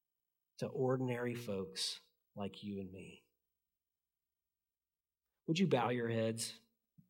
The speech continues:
and take some time right now to just go before the Lord and confess,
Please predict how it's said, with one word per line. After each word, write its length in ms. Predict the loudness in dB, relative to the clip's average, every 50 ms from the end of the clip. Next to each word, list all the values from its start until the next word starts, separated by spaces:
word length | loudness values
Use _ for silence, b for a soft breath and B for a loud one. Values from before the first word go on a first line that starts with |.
| _ _ _ _ _ _ _ _ _ _ _ _ _ -20 b b b b
and 140 | 0 2 4
take 220 | 6 6 6 6
some 180 | 6 6 6 4
time 280 | 4 4 4 4 4
right 280 | 4 4 4 4 2 2
now 340 | 0 -2 0 0 -2 -4 -6 -10 -18 _ _ _ _ _ _ _ _ _ _ B B B B B B B B
to 60 | 0
just 280 | 2 2 2 2 2 6
go 240 | 8 10 10 10
before 400 | 10 10 8 6 6 6 6 8
the 100 | 8 8
Lord 320 | 8 8 8 10 10 10 8
and 160 | 8 6 4
confess, 680 | 2 -2 -2 0 4 6 6 6 6 6 4 4 2